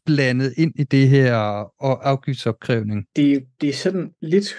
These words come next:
Speaker 2: et, et underligt, en lidt en, øh, nu er det min egen problemstilling, så kan jeg godt tillade mig at kalde det en underlig problemstilling, men der er et, et eller andet på spil i det her med, at, at åbenbart, når, når, når herremændene repræsenterer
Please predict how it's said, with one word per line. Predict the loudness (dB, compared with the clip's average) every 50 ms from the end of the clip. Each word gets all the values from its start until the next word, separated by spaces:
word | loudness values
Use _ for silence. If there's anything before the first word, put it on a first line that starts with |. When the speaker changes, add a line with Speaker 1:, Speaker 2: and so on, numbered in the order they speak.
| -18 -20 _ _ -6
Speaker 2:
et, | -4 -4 -4 -4 -8 -8
et | -8 -8 -10 -6 -4
underligt, | 0 0 0 0 0 -4 -6 -10 -10 -10 -14 -16 _ _ -10
en | -6 -4 -2
lidt | -2 -2 -2
en, | -2 -4 -4
øh, | -2 -4 -4 -4 -2 -4
nu | -6
er | -2
det | -2
min | 0 2 2
egen | 0 0 -2
problemstilling, | -2 -2 -2 -2 -2 -2 -2 -2
så | -2
kan | -2
jeg | -2 -2
godt | -2 -2
tillade | -2 -2 -2
mig | -2
at | -2 -4
kalde | -4 -4
det | -4
en | -4
underlig | -2 -2 -2 -2 -2
problemstilling, | -2 -4 -4 -4 -2 -4 -4 -4 -4 -8 -8 -12 _ _ _ _ _ _ _ -8
men | -6 -4 -2
der | -2
er | -2 -4 -6 -8 _ _ _ _ 0
et, | 0 2 2 -2 -10 -10 _ _ 0
et | 0 2 4
eller | 2 2
andet | 2 2 2 2 0 0 -2 -6
på | -6
spil | -6 -6 -8 -2 2 4 4 4 4 0 -6 -18 _ _ _ _ _ _ _ _ _ _ _ -8
i | -6
det | 0 2 2 4
her | 4 2 2 0 -2 -6 -12 _ -4
med, | 0 2 4 4 2
at, | 2 0 -2 -2 -4 -8 -6
at | -6 -6 -6 _ _ _ _ _ _
åbenbart, | 0 0 2 2 0 0 0 0 0 0 0
når, | 2 2 2 2 2
når, | 2 2 2 0 -2 -6
når | -4 0 2 2 2 0 -2 _ _ _ -8 -6
herremændene | -2 2 2 2 2 2 -2 -2 -4 -4 -4
repræsenterer | -4 -8 -8 -10 -12 -10 -8 -6 -6 -2 0 2 2 2 0 0 -2